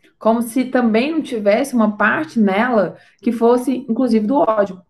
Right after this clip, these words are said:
O Lacan vai falar justamente do amódio, né? O, o ódio não sendo, é, o oposto do amor, como muitas pessoas pensam até hoje, mas e sim a, a indiferença. Então, o ódio, gente, a gente precisa de muita energia pra brigar com alguém,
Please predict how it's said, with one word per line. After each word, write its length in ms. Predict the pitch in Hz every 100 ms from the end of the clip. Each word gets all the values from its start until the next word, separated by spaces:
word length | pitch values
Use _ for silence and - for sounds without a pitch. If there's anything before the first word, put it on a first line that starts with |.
| _ _ _ _ _ _ -
O 100 | 190
Lacan 320 | 185 180 226
vai 140 | 269
falar 280 | 269 214 208
justamente 440 | 208 208 208 220
do 120 | 196 185
amódio, 580 | 180 165 156 147 143 - _
né? 240 | - 160 175
O, 60 |
o 300 | 175 - 175
ódio 320 | 180 180 226 214
não 140 | 240
sendo, 600 | - 220 214 240 220 - - _ _
é, 120 | 170
o 80 | 190
oposto 460 | 202 196 240 311 208
do 80 |
amor, 360 | 190 190 190 196
como 160 | - 196
muitas 280 | 196 226 214
pessoas 360 | 220 214 202
pensam 360 | - 165 151 160
até 200 | 156 185
hoje, 400 | 170 151 131 - _ _
mas 280 | 220 180 208
e 60 |
sim 200 | 208 226
a, 160 | 220 226 - -
a 80 |
indiferença. 840 | 208 214 - 262 277 180 180 165 - _ _ 214
Então, 520 | 202 240 277 294 233
o 100 | 220
ódio, 420 | 190 220 277 202 -
gente, 240 | 226 262
a 100 | 233
gente 120 | 220
precisa 120 | 233 214
de 60 |
muita 400 | 269 240 254 269
energia 600 | 233 202 190 190 170 - -
pra 140 | 175
brigar 340 | 196 180 175 170
com 60 |
alguém, 380 | 165 160 151 160